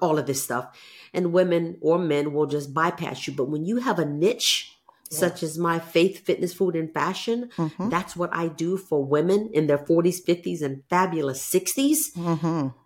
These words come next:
Speaker 1: Then that's when they come out of the gra-, they come out of the woodworks and it's like,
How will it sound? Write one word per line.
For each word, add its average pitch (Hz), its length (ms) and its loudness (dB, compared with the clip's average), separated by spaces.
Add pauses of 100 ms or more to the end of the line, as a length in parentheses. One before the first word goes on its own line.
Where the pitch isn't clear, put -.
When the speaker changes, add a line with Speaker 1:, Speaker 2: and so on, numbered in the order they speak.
(120)
Speaker 1:
Then 226 240 6
that's 208 260 -2
when 202 140 0
they 208 100 6
come 202 240 -2
out 170 240 2
of 151 80 -4
the 165 60 -2
gra-, 147 420 -4
they 196 140 4
come 208 240 -6
out 175 160 2
of 160 100 -2
the 143 100 0
woodworks 139 520 0
and 135 120 -4
it's 131 120 -10
like, 131 280 -4